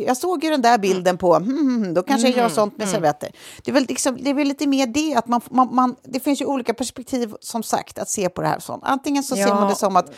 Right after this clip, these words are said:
Speaker 1: det finns en inspirationsbuffé som ibland passar mig, i-, det kan vara kontextbundet, ibland passar det, ibland passar det inte.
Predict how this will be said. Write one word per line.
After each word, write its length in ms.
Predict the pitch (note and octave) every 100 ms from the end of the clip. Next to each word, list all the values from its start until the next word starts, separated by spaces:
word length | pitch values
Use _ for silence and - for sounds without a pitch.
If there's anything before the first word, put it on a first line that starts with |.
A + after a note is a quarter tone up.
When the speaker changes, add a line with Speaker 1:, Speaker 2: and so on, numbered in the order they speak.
| - -
Speaker 1:
det 120 | - D#4
finns 240 | C#4+ C#4+
en 40 | C4+
inspirationsbuffé 1120 | B3+ B3 B3 A3+ - G3 F#3 G3+ - G3 G3
som 260 | G#3 F3+ -
ibland 440 | C4+ G#3 G3+ F#3+
passar 300 | G#3 F#3+ F#3
mig, 400 | F3 E3 E3 A3
i-, 40 |
det 260 | G#3 G3 A#3
kan 200 | - B3+
vara 80 | A#3+
kontextbundet, 760 | B3+ A#3+ A3+ - - E3+ E3
ibland 220 | G#3 D4
passar 240 | D#4 D4 C#4
det, 20 |
ibland 200 | B3+ A#3+
passar 220 | A#3 A#3
det 60 | F#3
inte. 200 | -